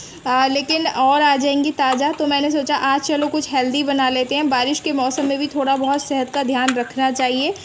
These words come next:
तो बस यहाँ पे मैंने सब्ज़ी को पहले एटी परसेंट कुक कर लिया है, उसके बाद ही सारे मसालों को ऐड किया है।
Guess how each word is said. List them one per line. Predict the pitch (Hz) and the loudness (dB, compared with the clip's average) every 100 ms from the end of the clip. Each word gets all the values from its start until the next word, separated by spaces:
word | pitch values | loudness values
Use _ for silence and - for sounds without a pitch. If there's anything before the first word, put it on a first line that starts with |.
| - - - | -18 -10 -4
तो | |
बस | 277 311 349 | 0 0 2
यहाँ | 320 302 302 | 0 0 0
पे | 320 | 0
मैंने | 302 302 339 | 0 2 0
सब्ज़ी | 359 285 240 330 | 0 -2 0 -2
को | 339 339 | 0 0
पहले | 320 320 | 0 2
एटी | 302 285 330 | 0 0 -2
परसेंट | 320 302 311 302 302 | 0 0 0 -2 0
कुक | 359 359 | 0 0
कर | 330 311 | 0 2
लिया | 294 294 | 2 2
है, | 302 359 | 2 2
उसके | 339 - 339 | 0 -2 -2
बाद | 254 254 277 | 0 0 0
ही | |
सारे | 311 302 311 | 0 0 2
मसालों | 294 277 269 269 294 | 0 0 0 0 0
को | 311 | 0
ऐड | 277 269 | 0 -2
किया | - 285 277 | -2 0 2
है। | 302 | 0